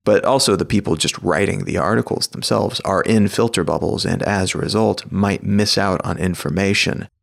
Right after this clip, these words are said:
simply because it's not being delivered to them, because the algorithms that tend to designate what we see are not giving them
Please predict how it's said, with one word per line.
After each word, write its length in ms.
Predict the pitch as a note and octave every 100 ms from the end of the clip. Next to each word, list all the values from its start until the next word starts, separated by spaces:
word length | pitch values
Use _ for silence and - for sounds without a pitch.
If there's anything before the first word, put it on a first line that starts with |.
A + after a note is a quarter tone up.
| -
simply 300 | - B2 G#2+
because 380 | F2+ - F#2 F2+
it's 180 | -
not 340 | E2 E2 - -
being 380 | E2 D2 C2 D2
delivered 380 | - B2 A2+
to 80 | -
them, 280 | - - - -
because 280 | - - -
the 140 | -
algorithms 680 | - F2+ - - D#2 - -
that 340 | - - - - _ -
tend 280 | - -
to 260 | - - B1
designate 640 | - B1+ - - D#2 -
what 200 | - -
we 120 | -
see 480 | - - G#2+ - - - _ -
are 160 | G2
not 280 | G2 F#2+ -
giving 360 | F#2+ F#2+ F2 E2+
them 500 | E2 D#2+ - -